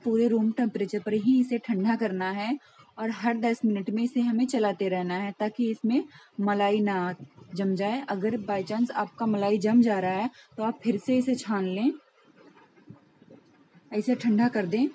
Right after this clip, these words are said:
पूरे room temperature पे इसे हमें ठंडा करना है। उसके बाद इसे हमें freezer में डाल देना है, Fridge में ना डालें, freezer में डाल दें। देखिए, ये जम चुका है,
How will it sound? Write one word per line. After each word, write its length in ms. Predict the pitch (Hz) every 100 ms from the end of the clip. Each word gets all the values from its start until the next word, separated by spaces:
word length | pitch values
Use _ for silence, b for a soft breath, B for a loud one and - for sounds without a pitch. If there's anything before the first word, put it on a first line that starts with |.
| -
पूरे 260 | 220 214 240
room 240 | 226 226 233
temperature 400 | 220 208 202 208
पे 100 | 208
इसे 180 | 220
हमें 160 | 226 220
ठंडा 280 | 220 190 214
करना 340 | 214 190 190
है। 200 | 196 214 294 - _ _ - -
उसके 260 | 190 - 208
बाद 200 | 208 202
इसे 220 | 208 226
हमें 280 | 226 220 302 - - -
freezer 360 | 202 208 220
में 120 | 214 208
डाल 240 | 190 180
देना 200 | 185 196
है, 60 | 220
Fridge 280 | 208 208 196
में 80 | 208
ना 160 | 190
डालें, 260 | 185 190 254
freezer 320 | 254 202 202
में 120 | 202 190
डाल 220 | 185 185
दें। 180 | 220 294 b b _
देखिए, 280 | 202 - 220
ये 220 | 208 262 - _ _ _ 190
जम 240 | 202 214
चुका 300 | 233 214 196
है, 180 | 208